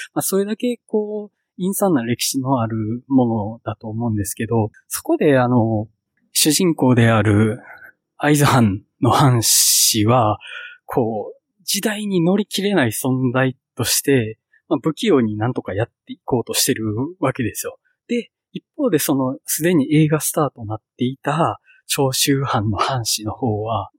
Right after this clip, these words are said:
まあ、あの、上手に時代に合わせられてるんですよね。で、ここの描き方も憎いなと思うんですけど、時代に合わせられた、勝ち馬に乗れた長州藩士と、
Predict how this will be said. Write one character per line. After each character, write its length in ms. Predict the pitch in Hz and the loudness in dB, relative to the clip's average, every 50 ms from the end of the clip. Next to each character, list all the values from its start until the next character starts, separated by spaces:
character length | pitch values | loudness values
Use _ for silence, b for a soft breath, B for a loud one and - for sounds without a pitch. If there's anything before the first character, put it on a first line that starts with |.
| _ _ _ _ _ _ | _ _ _ _ _ _
ま 180 | 202 208 - | -2 -2 -2
あ、 120 | - - 190 | -2 -2 -4
あ 40 | 190 | -2
の、 60 | 185 170 160 160 175 - - _ _ _ _ _ | 0 2 0 0 0 -6 -14 _ _ _ _ _
上 280 | - 247 277 294 262 196 | -6 -4 0 0 0 0
手 120 | - 214 | 0 0
に 140 | 214 185 147 | 2 2 2
時 160 | 123 156 190 | 0 0 -2
代 200 | 165 196 190 190 | 0 0 0 0
に 120 | 185 175 175 - | -2 -4 -2 0
合 140 | 190 202 | 0 0
わ 60 | 214 202 | 0 0
せ 160 | - 214 190 | 0 0 0
ら 120 | 185 190 | 0 0
れ 80 | 185 175 | -2 0
て 120 | - 185 | 0 0
る 280 | 175 180 175 165 165 160 | 2 2 2 0 2 2
ん 160 | 143 131 117 | 2 2 2
で 80 | 120 123 | 0 -2
す 120 | - - | -2 -2
よ 60 | 117 | -4
ね。 180 | 107 117 139 - - | -2 -2 -4 -4 -6
で、 80 | 170 | -8
こ 140 | - - - | -4 -4 -4
こ 360 | - - - - - 320 185 147 | -2 -4 -2 0 2 4 4 2
の 40 | 151 | 2
描 280 | 185 165 165 170 175 | 0 -2 0 0 0
き 40 | - | 0
方 220 | - 180 165 - 165 | 0 0 0 2 2
も 120 | 143 117 | 2 2
憎 380 | 120 143 190 - - - - 247 | 2 0 0 0 -2 -4 -4 -4
い 60 | 220 | -4
な 180 | 214 208 214 | -4 -4 -6
と 100 | - - | -6 -6
思 160 | 156 143 147 160 | -6 -6 -4 -4
う 20 | |
ん 60 | 160 139 | -6 -8
で 80 | 123 | -10
す 100 | - - | -12 -12
け 100 | - 127 117 | -10 -10 -4
ど、 260 | 127 123 120 110 B B B B B B B B | -2 0 0 0 B B B B B B B B
時 140 | - - 247 | -10 -6 -4
代 220 | 240 311 311 311 285 | -2 -2 -2 -2 -4
に 100 | 269 - _ _ _ _ | -6 -6 _ _ _ _
合 180 | - 240 240 262 | -4 -4 -2 -4
わ 60 | 254 | -2
せ 160 | - - 247 | -2 0 0
ら 100 | 233 240 | 0 2
れ 140 | 226 175 - | 2 2 0
た、 160 | - 117 - - | -2 -6 -8 -4
勝 160 | - 202 - | -4 -2 0
ち 120 | - 240 | 0 0
馬 200 | 240 247 247 240 | 0 0 0 0
に 140 | 254 247 247 | 0 -2 -2
乗 120 | 247 302 294 | -4 -4 -4
れ 120 | - 165 | -4 -8
た 140 | - - - | -8 -10 -10
長 240 | - - 190 180 175 | -8 -4 -2 0 0
州 240 | - - 196 180 165 | 2 2 0 0 -2
藩 260 | 147 - - 165 151 | -2 0 0 0 0
士 160 | - - - | 0 -4 -4
と、 320 | - 147 147 143 113 107 | 0 2 2 2 2 0